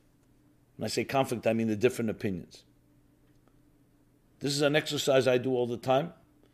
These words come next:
When you think of an idea, whatever, a new project, new concept, it's always healthy to ask yourself, what happens if you did it the exact opposite way?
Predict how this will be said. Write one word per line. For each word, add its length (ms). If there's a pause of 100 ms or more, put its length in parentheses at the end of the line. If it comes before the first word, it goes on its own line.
(380)
When 120
you 80
think 220
of 100
an 80
idea, 480 (1080)
whatever, 300
a 40
new 160
project, 720 (200)
new 140
concept, 640 (1160)
it's 160
always 380
healthy 520 (520)
to 100
ask 240
yourself, 420
what 180
happens 300
if 120
you 60
did 180
it 100
the 80
exact 420
opposite 460
way? 220